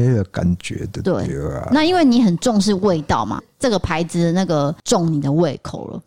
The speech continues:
Speaker 1: 对。
Speaker 2: 好，再来是洁肤露，也是那个味道，而且它是非常的温和清洁。你洗完之后呢，这个皮肤不会干涩，就是
Speaker 1: 洁肤露就是沐浴乳的意思嘛。
Speaker 2: 嘿嘿。
Speaker 1: 我非常喜欢他们家的沐浴露，我是说真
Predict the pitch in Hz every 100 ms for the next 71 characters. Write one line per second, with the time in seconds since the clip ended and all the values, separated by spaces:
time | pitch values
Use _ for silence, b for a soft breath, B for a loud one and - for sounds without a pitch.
0 | _ 104 95 107 110 - - 175 175 262
1 | 214 202 220 185 170 175 180 190 165 160
2 | 156 - 190 165 165 147 143 143 B B
3 | - 240 220 208 226 254 240 208 170 -
4 | 226 220 170 165 156 202 202 175 156 -
5 | 175 170 160 95 95 196 247 - 160 156
6 | 156 180 180 156 147 B B 247 226 -
7 | 165 - 185 - 165 165 165 147 151 -
8 | 151 - _ _ _ 196 180 190 175 151
9 | 165 220 196 196 190 190 185 180 131 101
10 | 101 113 98 101 95 208 190 185 143 123
11 | 101 - 170 151 123 113 104 110 113 113
12 | 101 107 92 90 98 95 90 85 107 92
13 | 101 - 110 - 101 - -